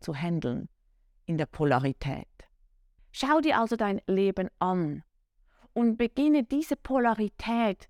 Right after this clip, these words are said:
für dich spielen zu lassen. Nutze sie für dich, denn sie kann dir wirklich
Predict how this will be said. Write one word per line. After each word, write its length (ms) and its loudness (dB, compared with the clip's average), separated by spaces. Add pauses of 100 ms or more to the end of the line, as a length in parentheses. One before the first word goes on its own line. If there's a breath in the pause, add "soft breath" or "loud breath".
für 140 -2
dich 220 -4
spielen 460 2
zu 140 -8
lassen. 500 -10 (540)
Nutze 600 2
sie 260 -4
für 160 -6
dich, 420 -8 (580)
denn 180 4
sie 120 -2
kann 520 -2
dir 260 2
wirklich 720 -2